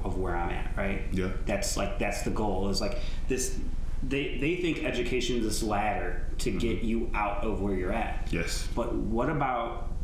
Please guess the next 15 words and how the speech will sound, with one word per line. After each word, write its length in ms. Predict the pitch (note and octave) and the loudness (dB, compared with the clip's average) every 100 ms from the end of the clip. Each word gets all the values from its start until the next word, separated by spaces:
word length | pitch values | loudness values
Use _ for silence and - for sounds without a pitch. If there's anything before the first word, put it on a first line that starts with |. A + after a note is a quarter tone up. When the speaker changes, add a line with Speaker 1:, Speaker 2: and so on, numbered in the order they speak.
| - | 0
Speaker 2:
Once 220 | F#2+ F#2 | 0 0
you're 120 | F#2+ | 0
out. 180 | A#2 - - - - - - - - - - - | 0 0 -2 -2 0 0 -2 -2 -2 -2 -2 -2
Speaker 1:
what 160 | A#2+ C#3 | 0 0
about 520 | B2+ C3+ A#2 - - - - - | 0 0 0 0 -2 -2 -2 0
going 320 | A2+ A2+ G#2 | 0 0 0
back 280 | G#2 G#2+ F#2 | 0 0 0
and, 280 | F2 - - - - - | 0 0 0 -2 -2 -2
and 140 | - - | -2 -2
fixing 560 | - A2+ - - E2+ | -2 0 0 0 0
where 100 | F2 | 0
you 160 | E2+ E2 | 0 0
were 140 | E2+ | 0
at? 240 | E2 E2+ - - - | 0 0 -2 -2 0
Speaker 2:
Mm-hmm. 360 | F#2+ G2 G#2 - | 0 0 0 0